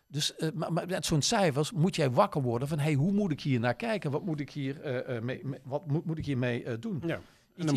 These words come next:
Speaker 1: iets
Speaker 2: er een wethouder zorg zijn die dan opveert en denkt, "Hey."
Speaker 1: Ja, ja,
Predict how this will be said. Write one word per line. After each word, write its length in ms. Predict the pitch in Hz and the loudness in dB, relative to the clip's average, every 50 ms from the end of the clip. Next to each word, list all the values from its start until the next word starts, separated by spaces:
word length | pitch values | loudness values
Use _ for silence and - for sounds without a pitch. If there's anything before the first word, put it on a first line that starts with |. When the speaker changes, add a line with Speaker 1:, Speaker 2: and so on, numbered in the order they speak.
| 156 139 | 2 2
Speaker 1:
iets 80 | - | 0
Speaker 2:
er 60 | 131 123 | -2 -2
een 80 | 123 | 0
wethouder 380 | 117 131 127 120 117 117 127 113 | -2 -2 -2 -2 -2 -4 -4 -4
zorg 280 | - 185 170 165 151 | -4 -4 -4 -4 -4
zijn 220 | - 160 143 135 131 | -4 -4 -4 -4 -4
die 100 | 131 123 | -4 -6
dan 200 | 123 127 127 131 | -6 -8 -8 -8
opveert 440 | 135 127 - - - 147 135 123 - | -8 -10 -10 -8 -6 -6 -6 -4 -4
en 80 | 139 131 | -6 -4
denkt, 240 | 127 131 127 - | -4 -6 -6 -6
"Hey." 800 | - 151 147 127 120 120 120 117 113 110 107 107 104 104 101 101 101 - _ _ 220 - - _ - 180 - - | -6 -6 -6 -6 -6 -8 -10 -12 -12 -12 -12 -14 -14 -16 -16 -18 -20 -20 _ _ -20 -20 -20 _ -20 -20 -14 -12
Speaker 1:
Ja, 120 | - 190 - | -12 -12 -10
ja, 140 | - 202 226 | -8 -8 -6